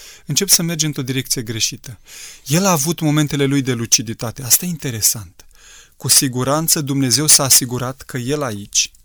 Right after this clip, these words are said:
va fi conștient. Rațiunea lui va spune că e rău. Și a avut momentele lui de cumpănă, însă cele din urmă, în cele din urmă, pe noi ne caracterizează acest vot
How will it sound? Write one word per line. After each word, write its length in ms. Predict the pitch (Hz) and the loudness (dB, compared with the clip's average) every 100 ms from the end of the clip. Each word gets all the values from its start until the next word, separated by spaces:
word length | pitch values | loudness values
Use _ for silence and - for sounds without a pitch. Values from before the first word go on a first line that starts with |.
| - - _ | -20 -20 _
va 160 | - 120 | -8 -6
fi 200 | - 143 | -4 -8
conștient. 1040 | - 135 113 - - 110 104 101 120 - - _ _ _ _ | -8 -8 -2 -2 -2 -8 -10 -14 -18 -20 -20 _ _ _ _
Rațiunea 600 | - 131 - - 139 139 | -6 -4 2 2 2 0
lui 240 | 120 135 127 | 0 -2 0
va 180 | 113 | 0
spune 540 | 104 - - 127 101 113 - - - | 2 2 0 -6 -6 -12 -16 -20 -12
că 140 | - | -4
e 140 | 117 107 | -2 -2
rău. 280 | 113 104 - - - | -6 -8 -12 -14 -6
Și 140 | - 139 | 0 0
a 20 | |
avut 300 | 110 135 170 | 0 -4 -4
momentele 460 | 143 135 131 135 127 | 0 2 2 0 -2
lui 160 | 120 | -2
de 120 | 110 | -4
cumpănă, 440 | 110 - 107 117 117 | -6 -8 -8 -4 2
însă 220 | 147 143 | 4 4
cele 300 | - 160 175 | 4 0 0
din 220 | 156 147 | -2 -2
urmă, 400 | 120 107 107 117 151 | -2 -6 -8 -10 -10
în 100 | 127 | -6
cele 240 | - 156 | -2 -2
din 160 | 143 143 | 0 0
urmă, 240 | 135 143 - - - - _ _ | 0 -2 -8 -20 -20 -20 _ _
pe 120 | 147 | -2
noi 300 | 120 123 135 | 0 2 2
ne 100 | 135 | 0
caracterizează 840 | 123 135 120 - 120 117 135 123 123 | -2 -4 -4 -6 -6 -2 -2 -2 -2
acest 480 | 110 - 131 - | 0 0 4 2
vot 760 | - 107 98 107 107 - - - | 2 -6 -2 -2 -4 -6 -16 -18